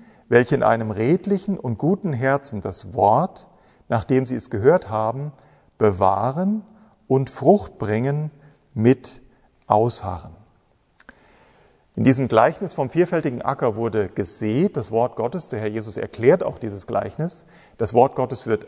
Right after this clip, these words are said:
ausgestreut und dieses Wort Gottes geht nicht immer auf. Beim ersten,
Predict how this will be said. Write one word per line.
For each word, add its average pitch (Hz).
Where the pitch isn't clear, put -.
ausgestreut 143
und 113
dieses 147
Wort 131
Gottes 123
geht 131
nicht -
immer 196
auf. 127
Beim 107
ersten, 143